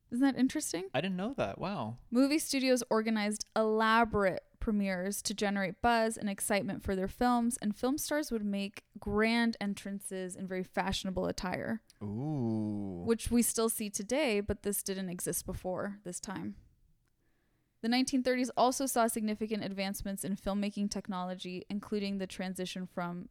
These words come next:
Speaker 1: silent films to talkies, <laughs> as I mentioned, and the advent of sound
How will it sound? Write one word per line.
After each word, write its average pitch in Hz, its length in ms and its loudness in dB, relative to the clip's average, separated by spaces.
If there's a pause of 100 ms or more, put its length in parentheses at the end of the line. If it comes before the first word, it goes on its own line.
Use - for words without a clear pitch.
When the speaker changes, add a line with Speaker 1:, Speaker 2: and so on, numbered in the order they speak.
Speaker 1:
silent 180 420 -6
films 185 220 -8
to 190 100 -4
talkies, 202 640 -6
<laughs> - 60 -8
as 269 160 4
I 254 80 4
mentioned, 302 520 0 (680)
and 233 200 2
the - 140 -2
advent 208 680 -2
of 185 360 -2
sound 196 640 -2